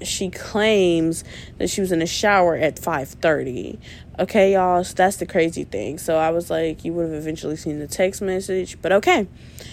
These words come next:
So I let it go. And then when we got to school, I snatched her phone out her hand, and mind you guys, we have the exact same password. That's how much me and her are alike. So I put my,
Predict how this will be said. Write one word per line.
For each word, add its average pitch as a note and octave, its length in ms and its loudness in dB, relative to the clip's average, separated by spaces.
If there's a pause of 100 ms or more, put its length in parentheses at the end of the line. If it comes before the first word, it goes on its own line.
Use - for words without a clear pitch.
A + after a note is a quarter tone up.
(280)
So G#3+ 640 4
I A3 280 2
let A#3 200 -2
it A3 120 -4
go. D#3+ 500 2 (100)
And F#3+ 300 0
then C#4 600 -2
when B3+ 320 -2
we B3+ 60 -4
got B3 220 -2
to B3 100 -8
school, C#4+ 640 2 (1800)
I C4+ 380 4
snatched G#3 400 2
her A#3 80 2
phone E3 220 2
out D#3+ 140 4
her E3 80 2
hand, D#3 320 -2
and G#3+ 140 -4
mind C4+ 240 -2
you B3+ 60 -6
guys, A#3+ 420 0
we B3+ 140 0
have A3 260 0
the G#3+ 180 -4
exact F#3 540 2
same F3+ 260 4
password. D#3 540 0 (300)
That's C4 260 2
how E4 100 2
much A#3+ 220 -4
me A3+ 120 -6
and A3+ 100 -4
her G3+ 220 4
are F#3+ 40 2
alike. F#3 460 0
So G#3+ 200 -4
I G#3+ 140 0
put B3+ 180 -6
my, A#3 140 -8